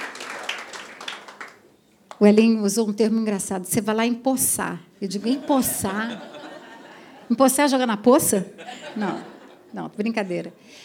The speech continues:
Gente, eu vou fazer uma oração aqui, que eu copiei de um livro muito interessante, que é todo baseado em passagens bíblicas. Então, não é uma oração, é,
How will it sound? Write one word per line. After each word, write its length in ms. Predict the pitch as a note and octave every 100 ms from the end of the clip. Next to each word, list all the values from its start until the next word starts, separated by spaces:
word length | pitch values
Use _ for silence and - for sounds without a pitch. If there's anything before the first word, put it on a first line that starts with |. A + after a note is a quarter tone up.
| - - -
Gente, 320 | C4+ C#4 -
eu 100 | C#4
vou 100 | E4
fazer 260 | E4+ D4+ D#4+
uma 140 | D4
oração 400 | B3+ A3+ A3+ A3+
aqui, 520 | F#3+ - A#3+ E3 - - - - -
que 80 | A#3
eu 60 |
copiei 440 | A3+ A#3 A#3+ A3+ A3+
de 140 | F#3+
um 100 | G3+
livro 380 | G#3 B3 F3+ -
muito 140 | A#3
interessante, 680 | A#3 G3+ G3 - B3+ F#3+ -
que 140 | -
é 80 | B3+
todo 240 | B3+ D#4+ D4
baseado 760 | C#4+ B3 A#3+ G3+ G3+ G3+ G#3 - -
em 120 | A3+
passagens 580 | A#3+ A3+ - A3 A3 G3+
bíblicas. 760 | F#3+ G#3 - - F3 - - - -
Então, 160 | A3
não 100 | A#3+
é 40 | C4
uma 120 | B3
oração, 840 | A3+ G3+ - G#3+ G#3 G3+ F#3 E3+ - - _ _ -
é, 560 | F#3 F3+ F3 E3+ D#3+